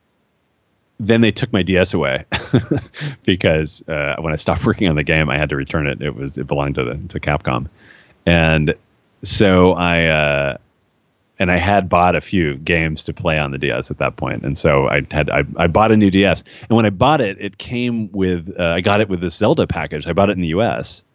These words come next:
and it came with a Zelda version. And I was like, "Oh, cool. I haven't played Zelda in years. You know, I can't wait to play Zelda again."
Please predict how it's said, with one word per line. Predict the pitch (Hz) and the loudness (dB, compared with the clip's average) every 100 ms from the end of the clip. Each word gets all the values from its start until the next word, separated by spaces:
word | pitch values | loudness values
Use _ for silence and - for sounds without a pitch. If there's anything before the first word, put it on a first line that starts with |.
| _ _ _ _ _ - | _ _ _ _ _ -2
and | 90 | -2
it | 87 | -2
came | - 113 | 0 2
with | 107 92 | 4 4
a | 82 78 82 | 2 2 2
Zelda | 98 160 113 | 4 4 2
version. | 73 65 65 67 | 0 -6 -8 -10
And | 73 - _ - | -12 -16 _ -4
I | 123 | 0
was | 127 | 2
like, | 135 | 0
"Oh, | - 202 175 | 2 4 4
cool. | - 220 | 2 0
I | 165 | 2
haven't | 135 147 | 0 0
played | 160 | 0
Zelda | 151 170 190 | 0 -2 2
in | 190 | 2
years. | 196 220 214 185 127 101 | 4 6 6 8 6 2
You | 151 | 0
know, | 117 | 0
I | 110 | 0
can't | 147 139 | -4 -2
wait | 131 135 | -2 -2
to | 143 | -2
play | - 156 | -2 0
Zelda | 131 143 180 | 2 2 4
again." | 135 90 76 76 | 4 2 -2 -8